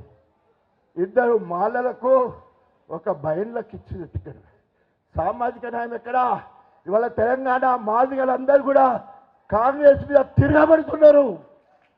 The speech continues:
తిరగబడుతున్నారు. కారణం ఏంటి అంటే అప్పటికే ఇద్దరు మాలలకు ఇచ్చుంటే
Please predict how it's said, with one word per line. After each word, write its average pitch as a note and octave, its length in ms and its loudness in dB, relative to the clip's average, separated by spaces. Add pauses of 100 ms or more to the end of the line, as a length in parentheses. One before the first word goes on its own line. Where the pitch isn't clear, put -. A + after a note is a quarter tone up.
(400)
తిరగబడుతున్నారు. C4 1300 4 (420)
కారణం B3+ 500 -2
ఏంటి C4 220 0
అంటే A#3+ 520 0 (380)
అప్పటికే A3 460 -2
ఇద్దరు B3 340 -2
మాలలకు A3 640 -6
ఇచ్చుంటే G#3 560 -6